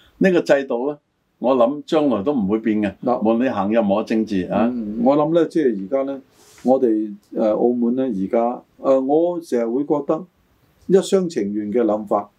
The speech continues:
Speaker 2: 最後一公里。其實咧，呢個病毒會再轉幾多次咧？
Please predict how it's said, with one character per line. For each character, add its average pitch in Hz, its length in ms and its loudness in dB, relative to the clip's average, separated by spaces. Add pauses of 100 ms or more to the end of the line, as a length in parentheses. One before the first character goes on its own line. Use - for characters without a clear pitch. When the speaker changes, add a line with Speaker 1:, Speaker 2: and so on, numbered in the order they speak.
(160)
Speaker 2:
最 127 200 4
後 104 140 -2
一 123 120 0
公 120 320 -2
里。 82 120 -10 (460)
其 123 140 4
實 139 180 0
咧， 175 100 2
呢 170 100 2
個 156 140 2
病 107 300 -4
毒 117 140 -4 (100)
會 120 80 4
再 123 140 2
轉 117 320 0
幾 110 120 2
多 127 120 2
次 165 220 0
咧？ 120 100 -2